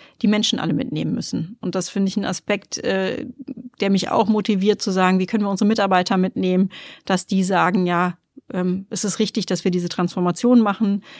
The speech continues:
Wie können wir aber auch die Gesellschaft um uns rum mitnehmen, ähm, dass die auch dem zustimmen und sozusagen mit uns voranschreiten und sagen, ja, das ist der richtige Weg, auch Stahl weiter in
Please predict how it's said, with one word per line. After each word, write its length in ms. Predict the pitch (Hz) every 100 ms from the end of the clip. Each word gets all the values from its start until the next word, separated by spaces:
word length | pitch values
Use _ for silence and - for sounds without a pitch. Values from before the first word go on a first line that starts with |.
| - -
Wie 60 |
können 220 | 233 254 226
wir 60 |
aber 160 | 180 -
auch 80 | 170
die 100 | 185
Gesellschaft 500 | 170 170 - 190 -
um 140 | 185
uns 180 | 180 -
rum 140 | 202
mitnehmen, 680 | 202 190 180 180 185 180 185 -
ähm, 160 | 175
dass 260 | 170 160 -
die 360 | 185 180 175 -
auch 400 | - 226 - _ _ _ _ -
dem 160 | 190
zustimmen 600 | - 233 - - 202 190
und 160 | 185 180
sozusagen 560 | 190 - 180 175 175 190
mit 140 | 202
uns 160 | 202 -
voranschreiten 760 | 185 180 196 - 190 196 190
und 80 | 180
sagen, 300 | 170 175 170
ja, 180 | 175 214 - - -
das 140 | -
ist 80 | -
der 80 | 190
richtige 340 | 190 196 185
Weg, 260 | 185 208 220
auch 140 | 180
Stahl 300 | - 175 180
weiter 280 | 175 190 233
in 300 | 190 196 190